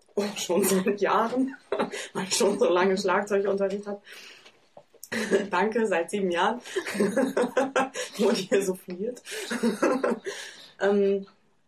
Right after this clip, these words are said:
und der hat mich halt auch so vor Transition noch mitgekriegt und ich hab mich auch lange nicht geoutet, sondern habe ich mich, äh, peu à peu maskulinisiert, habe aber nicht gesagt, so hier jetzt sag mal irgendwie Joke und sag mal R oder sowas,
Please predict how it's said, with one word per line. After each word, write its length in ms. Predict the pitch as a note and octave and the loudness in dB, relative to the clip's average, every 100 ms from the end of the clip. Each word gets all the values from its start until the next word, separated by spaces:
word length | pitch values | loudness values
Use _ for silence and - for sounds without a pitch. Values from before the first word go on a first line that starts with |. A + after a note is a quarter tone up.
| - | -4
und 180 | F#3 G3+ | 0 4
der 140 | G3 G#3 | 4 4
hat 140 | A3 | 2
mich 160 | G3+ G3 | 2 2
halt 260 | F3+ - | 0 2
auch 280 | F3 F#3 - - | 2 2 -2 -14
so 500 | E3 E3 F#3+ F#3 - - _ - | -6 0 4 2 0 -8 _ -14
vor 640 | - - - A3 A3+ A3+ | -14 -12 -2 2 2 0
Transition 560 | - G3 F#3 C4 C4+ A#3 | 0 0 2 0 -2 -4
noch 180 | A#3 A3+ | -4 -6
mitgekriegt 720 | A#3+ A#3+ - B3+ C4+ - - | -8 -10 -6 -4 -4 -8 -6
und 160 | F3 | -4
ich 100 | E3+ | -2
hab 140 | F#3 F3+ | -4 -6
mich 180 | - | -10
auch 140 | - D3+ | -12 -4
lange 240 | D3+ E3 | -2 -2
nicht 200 | E3+ G3 | -2 -2
geoutet, 540 | G3 G3 B3+ C4+ C#4 C#4 - | 0 2 2 2 -2 -4 -8
sondern 260 | E3+ D#3 D3+ | -8 -6 -4
habe 160 | C#3 | -4
ich 80 | D3 | -4
mich, 320 | D3 D3+ - | -8 -10 -10
äh, 260 | D3+ C#3+ D3 _ _ _ _ _ _ _ | -8 -8 -12 _ _ _ _ _ _ _
peu 200 | - F3+ D#3+ | -4 -2 -2
à 40 | |
peu 360 | - G3 G#3 A3 | -2 -2 0 -2
maskulinisiert, 880 | F3 D#3+ F3 - F3+ D#3+ D#3 F3 G3 | -4 -6 -6 -6 -8 -8 -4 -2 -2
habe 160 | E3 | -2
aber 160 | - D3+ | -2 -4
nicht 140 | D#3 D#3 | -4 -6
gesagt, 380 | C#3+ C#3+ D#3+ | -2 -2 -4
so 80 | D3+ | -8
hier 240 | D3+ D3 C#3+ | -10 -8 -6
jetzt 320 | C#3+ - - - - _ | -6 -8 -18 -20 -20 _
sag 240 | - D3+ | -8 -8
mal 140 | D#3 C#3+ | -6 -8
irgendwie 280 | C#3 C#3+ C#3 | -8 -12 -10
Joke 340 | C3+ F#3+ G3 | -4 -2 0
und 80 | D3 | 0
sag 180 | D3+ D3+ | -2 -4
mal 80 | C#3+ | -4
R 360 | - C3+ F#3 - | -2 0 2 2
oder 180 | F3+ F3 | 0 0
sowas, 300 | F3+ F#3 | 0 0